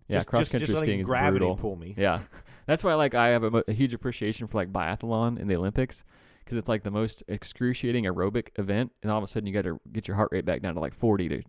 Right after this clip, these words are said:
Speaker 1: to, to fire
Speaker 2: Don't they do
Speaker 1: a
Speaker 2: a
Speaker 1: rifle.
Speaker 2: cross-country? Okay, that's what, so
Speaker 1: Yeah.
Speaker 2: is that what it's called, is biathlon,
Speaker 1: Biathlon.
Speaker 2: where they do the shooting and then they
Speaker 1: Yep.
Speaker 2: How far do they have to ski, do you know?
Speaker 1: I'm not even, I can't remember the, it's a, usually a loop, and they come back down to the, you know, the place where they're firing their air rifles, but it's like,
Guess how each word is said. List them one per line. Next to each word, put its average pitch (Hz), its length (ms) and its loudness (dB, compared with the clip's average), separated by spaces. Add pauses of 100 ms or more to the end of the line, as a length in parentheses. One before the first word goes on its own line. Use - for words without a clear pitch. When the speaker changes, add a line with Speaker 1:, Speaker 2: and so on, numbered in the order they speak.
Speaker 1:
to, - 80 -10 (260)
to - 80 -12
fire 98 220 0
Speaker 2:
Don't - 120 0
they - 60 -2
do - 160 -2
Speaker 1:
a 156 40 0
Speaker 2:
a - 20 -2
Speaker 1:
rifle. - 240 2
Speaker 2:
cross-country? - 640 -6 (100)
Okay, 143 240 2
that's 143 140 0
what, 131 300 -2
so 95 100 -2
Speaker 1:
Yeah. - 80 2
Speaker 2:
is 139 100 -2
that 156 100 2
what 165 100 -2
it's 135 100 -10
called, 151 240 0
is 131 60 -10
biathlon, 113 220 -2
Speaker 1:
Biathlon. 87 420 0
Speaker 2:
where 120 100 -2
they 123 180 -2
do 120 140 -8
the 117 80 -8
shooting 127 360 -8
and 120 80 -10
then 117 100 -10
they 113 180 -8 (440)
Speaker 1:
Yep. 110 220 2
Speaker 2:
How 151 100 4
far 175 160 0
do 170 80 -2
they 151 140 -2
have 143 220 -8
to 120 420 -4 (100)
ski, - 260 -10
do 92 100 -10
you 85 40 -10
know? 107 60 -4
Speaker 1:
I'm 123 100 -4
not 139 160 2
even, 117 140 2
I 110 60 2
can't 120 180 -2
remember 113 160 0
the, 98 260 0
it's - 180 -6
a, 95 140 0
usually 123 240 4
a 101 80 4
loop, 107 220 2
and 98 80 -6
they 92 60 -4
come 98 140 -6
back 95 220 -2
down 95 160 -2
to 95 80 -2
the, 82 320 -2 (420)
you - 80 -6
know, 90 120 -2
the 85 80 -4
place 98 260 -2
where 90 60 -8
they're 87 260 -2
firing 98 240 -2
their 87 100 -2
air 90 140 0
rifles, 80 400 -2
but 73 140 -6
it's - 120 -10
like, 82 220 -2